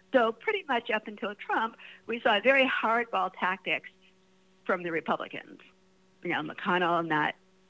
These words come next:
um, you know, not moving forward with Obama's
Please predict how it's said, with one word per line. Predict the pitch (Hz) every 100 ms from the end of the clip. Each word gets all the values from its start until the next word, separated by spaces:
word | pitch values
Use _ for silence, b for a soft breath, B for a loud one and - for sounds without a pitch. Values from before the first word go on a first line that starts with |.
| -
um, | - 156 131 - 165 B B B B -
you | 170
know, | 160
not | 165 165
moving | 175 160 160
forward | - 175 160 156
with | 147 151 - - _ 185
Obama's | 170 160 160